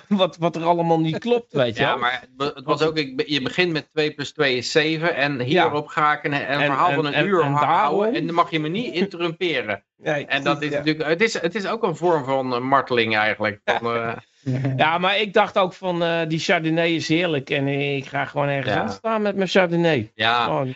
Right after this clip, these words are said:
Speaker 2: dat
Speaker 1: en,
Speaker 2: is,
Speaker 1: eh,
Speaker 2: in dit, in zo'n geval is dat gewoon het beste inderdaad. Dan, eh, moet je gewoon even afsplitsen. Door, ik ga niet naar zo'n orerende statist
Speaker 1: Maar jij
Speaker 2: lopen
Speaker 1: begon gelijk in mijn oor te fluisteren van,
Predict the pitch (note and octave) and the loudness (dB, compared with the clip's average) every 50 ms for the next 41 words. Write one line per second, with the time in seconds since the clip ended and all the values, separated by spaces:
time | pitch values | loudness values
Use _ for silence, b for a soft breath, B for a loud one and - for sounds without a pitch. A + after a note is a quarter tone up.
0 | - - B2+ - - C3+ C3 B2+ C3 C3+ C3 B2+ A#2+ A#2+ C3 C3+ - - A#2+ A#2+ | -8 -2 0 0 0 0 0 -2 0 0 0 0 2 0 0 0 0 0 -2 0
1 | A2+ B2+ B2+ B2 - G#2+ A2+ A#2+ A2+ A2+ A2+ - A2+ G#2+ G2+ - A2 G#2+ G#2+ G#2 | 2 2 2 2 2 2 4 4 4 2 0 -2 -4 -4 -2 -2 0 0 0 0
2 | G2 F#2+ A2+ A#2 A#2 - - G#2 G2 F#2+ F#2 F#2+ F#2 F#2 G2 - - G2 G2 G2+ | 0 2 0 0 0 -2 -2 -2 -2 0 0 2 2 2 2 2 0 0 2 2
3 | G2+ G2+ G2+ G#2 G2+ F2+ - F#2+ G2+ G2+ G2+ F#2+ - - - G#2 G2 - - - | 0 0 0 0 -2 -4 -2 0 0 0 0 -2 -2 0 0 0 0 0 -2 -2
4 | A2 G#2+ G2+ G#2 A2+ G#2 G2+ G2+ G2+ G2+ G2 F#2+ F#2 - - G#2+ G2+ G#2+ A2 A2 | 0 0 0 2 0 2 4 4 4 4 4 2 0 -2 -2 0 0 0 -2 0
5 | A2+ A2 A2+ G#2+ A2 G#2+ G#2 - A2+ A2+ A2 G#2 G#2+ A2 A2 G#2+ G#2 G#2+ G#2+ G#2+ | 2 2 2 2 0 -2 -2 0 0 0 2 2 2 2 2 2 2 0 0 0
6 | G#2+ G#2+ G#2+ G#2+ G#2+ G2+ - - - A2 G2+ - - A#2 F#3 G3+ A3 A#3 C#4+ E4+ | 0 0 0 0 -2 -2 -2 -2 -2 -2 0 0 0 2 2 4 4 2 2 2
7 | F4 - B3+ G3 G3+ A3+ A3 F#3+ - G3 G3 F#3+ F#3+ F#3+ - G3+ F#3 F#3 F#3 F#3+ | 2 0 0 0 0 0 -2 -2 -4 -4 -2 -2 -2 -2 -4 -4 -4 -2 -2 -2
8 | G#3 G3+ G#3 - - F#3 F#3+ F#3+ - F#3+ F3+ - F#3+ F3+ F3+ | -4 -6 -8 -6 -2 0 0 0 -2 -4 -4 -2 -2 -2 -2